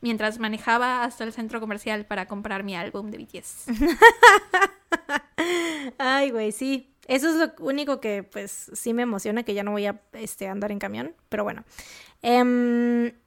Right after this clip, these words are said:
Speaker 2: mi recomendación feliz, les tengo una serie que se llama... Bueno, es que no sé si recomendar... Bueno, sí, ya chinga su madre, ya empecé a hablar... Ya empecé a hablar de, de <laughs> eso, así que voy a tener que hacerlo. Em, se llama Upload, está en Amazon.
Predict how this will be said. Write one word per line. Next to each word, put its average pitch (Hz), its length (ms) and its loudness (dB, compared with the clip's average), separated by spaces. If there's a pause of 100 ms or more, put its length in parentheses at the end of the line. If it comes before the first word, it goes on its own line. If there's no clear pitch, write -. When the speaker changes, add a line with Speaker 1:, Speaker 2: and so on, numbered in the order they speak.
(140)
Speaker 2:
mi 339 320 6
recomendación 277 680 2
feliz, 277 380 2
les 226 220 -2
tengo 226 580 0
una 262 400 2
serie 269 840 6
que 226 80 0
se 220 240 -6
llama... 220 260 0
Bueno, 302 200 2
es 302 80 -4
que 339 100 -2
no 349 100 0
sé 320 120 0
si 370 120 2
recomendar... 214 520 -2
Bueno, 359 200 2
sí, 359 180 2
ya 311 140 4
chinga 320 160 -4
su 311 100 -8
madre, 208 180 -4
ya 220 60 -2
empecé 240 200 0
a 254 40 6
hablar... 247 300 2 (680)
Ya 254 80 4
empecé 302 220 6
a - 20 10
hablar 277 220 8
de, 254 280 6
de 247 140 2 (100)
<laughs> 302 120 12
eso, 302 160 4
así 285 160 2
que - 100 -4
voy 233 120 2
a 226 60 -2
tener 208 280 -4
que 311 240 2
hacerlo. 214 440 -6 (360)
Em, 247 460 2
se - 120 0
llama 269 300 6
Upload, 233 580 6
está 233 220 -2
en 226 100 0
Amazon. 240 420 0